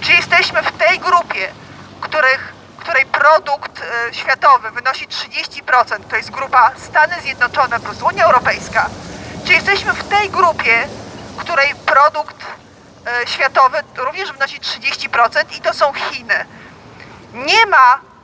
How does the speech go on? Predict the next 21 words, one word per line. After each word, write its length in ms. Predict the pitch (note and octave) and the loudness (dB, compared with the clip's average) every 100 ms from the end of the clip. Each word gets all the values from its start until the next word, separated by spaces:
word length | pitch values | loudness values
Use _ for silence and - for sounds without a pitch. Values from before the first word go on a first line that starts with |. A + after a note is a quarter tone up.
| _ | _
drogi 480 | C4 C#4 C4+ - C#4+ - | 2 6 6 4 -10 -6
pomiędzy. 680 | D#4 D4 D#4+ C4 - F#3+ - _ _ _ | -6 -4 -6 -6 -8 -20 -20 _ _ _
Jesteśmy 480 | B3 C4 D#4+ E4 E4+ | -10 0 0 2 4
albo 400 | C4 C4+ A#3+ A#3+ | 6 4 2 -4
w 100 | - | -6
tej 260 | - C#4 E4 | -2 -2 -2
strefie 480 | - F4 C#4+ D#4+ E4 | -2 0 2 0 -6
wpływów, 520 | - F4+ F4 G#4 - | 0 2 6 4 4
albo 240 | - C4+ C#4+ | 4 4 2
w 60 | |
strefie 320 | - C#4+ D4 D4+ | -2 -2 -2 -8
wpływów 400 | - C4 C4+ - | -10 -8 -8 -8
Chiny. 420 | - D4 A#3 F#3+ - - - - - - - - - | -12 -14 -10 -10 -10 -20 -20 -18 -18 -18 -16 -16 -2
Rosja 560 | A3 D4 G4 - - F4 | 2 4 4 0 -4 -2
się 220 | - D#4+ | -4 -10
waha, 520 | A#3+ C#4 B3 - G3 G3+ - - | 2 4 4 -2 -8 -8 -14 -2
bo 80 | D4+ | 0
Rosja 340 | F#4 F#4 D#4 | 0 2 2
również 320 | F#4 F#4 D#4 | 2 -2 -6
zarabia 460 | - C4 C4 C4+ C4+ | 0 4 4 4 2
na, 320 | A#3 A#3+ | 4 4